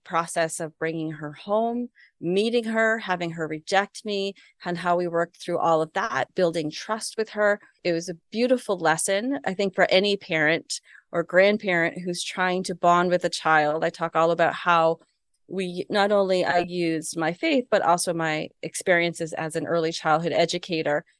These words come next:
to build that bond and trust with her. And then I wanted to teach her the faith, but she had no language at all. Can you imagine not at four years old, not have been able to learn how to share what was on your heart, what was in your,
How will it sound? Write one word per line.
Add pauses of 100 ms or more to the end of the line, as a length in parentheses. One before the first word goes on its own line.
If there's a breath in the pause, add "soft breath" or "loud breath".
to
build
that
bond
and
trust
with
her. (360 soft breath)
And
then
I
wanted
to
teach
her
the
faith,
but
she (240)
had
no
language
at
all.
Can
you
imagine (500 soft breath)
not
at
four
years
old,
not
have
been
able
to
learn
how
to (160)
share
what
was
on
your
heart,
what
was
in
your,